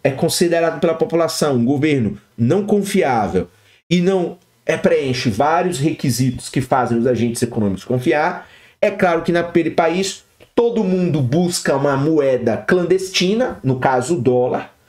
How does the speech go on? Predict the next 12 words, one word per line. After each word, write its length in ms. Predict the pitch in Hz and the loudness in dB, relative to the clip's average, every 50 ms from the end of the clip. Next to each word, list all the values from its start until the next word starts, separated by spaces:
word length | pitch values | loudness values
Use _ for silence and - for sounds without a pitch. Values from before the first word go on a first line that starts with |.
| _ _ _ _ _ _ | _ _ _ _ _ _
pra 160 | - 202 202 196 | 0 0 0 2
poder 320 | - 214 196 - 160 170 | 0 -2 0 0 0 0
fazer 340 | 175 - 190 170 135 151 160 | 0 0 0 0 2 0 0
as 120 | 175 170 | 0 0
suas 240 | - - 190 190 - | 0 0 -2 -2 0
transações 560 | - 185 180 170 170 165 165 - 175 160 147 | -2 -2 0 2 0 0 0 -2 -2 0 0
econômicas 680 | 180 175 180 185 165 151 147 139 147 143 - 180 175 | -2 0 0 0 0 0 0 0 -2 -2 -2 -2 -4
privadas, 640 | - - - 190 175 139 135 127 139 147 170 170 - - _ _ _ _ | -2 -2 0 0 2 2 0 0 0 -2 -4 -6 -8 -14 _ _ _ _
ainda 640 | _ 180 175 156 135 131 131 139 147 143 170 165 - - _ _ _ | _ 0 0 2 0 0 0 0 0 0 0 0 -2 -8 _ _ _
que 100 | - - | -4 -2
isso 340 | 165 135 131 139 131 - 165 | 0 0 0 0 -2 -2 -2
seja, 640 | - - - - 120 117 123 120 117 143 - - | -4 -4 -2 0 0 0 0 0 0 -2 -2 -2